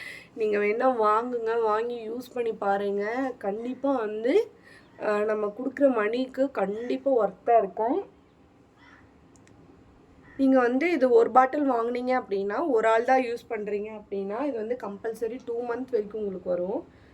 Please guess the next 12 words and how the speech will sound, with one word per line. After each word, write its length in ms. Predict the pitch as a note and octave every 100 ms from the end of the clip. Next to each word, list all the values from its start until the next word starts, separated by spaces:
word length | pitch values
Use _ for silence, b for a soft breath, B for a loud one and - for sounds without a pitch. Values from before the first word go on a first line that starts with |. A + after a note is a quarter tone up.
| B B -
நான் 240 | C4 C#4
வந்து, 200 | C#4 C#4+
நானும் 400 | D4+ B3 B3+ D4+
மாமாவும் 500 | C#4 A#3+ A#3+ C4 C#4
யூஸ் 200 | B3 B3 -
பண்றதுனால 680 | B3 A3 A3 A3 G#3 A3 D#4
மந்த்லி 460 | C4+ A3+ A#3+ C4+ C#4
ஒன்ஸ் 280 | B3+ A3 A3
வந்து 240 | G#3 A3
நான் 180 | B3+ G3+
வாங்கிட்டு 400 | F#3 F#3+ F#3 F3+
இருக்கேன். 300 | - F#3+